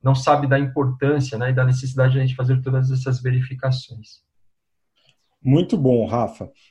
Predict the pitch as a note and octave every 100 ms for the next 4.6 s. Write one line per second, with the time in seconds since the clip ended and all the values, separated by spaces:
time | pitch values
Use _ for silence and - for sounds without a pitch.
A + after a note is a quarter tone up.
0 | - C3+ D3 A#3 - E3 D3 C#3 C3 A#2
1 | A2 A2 B2+ B2 - B2 B2 A#2+ A2+ A2+
2 | E3 D3+ D3+ D3 D3 C#3 D#3+ D#3 C#3+ -
3 | D#3 - F#3+ F#3 E3+ C#3+ C3+ C3+ A2+ A2
4 | G2+ - - D3 B2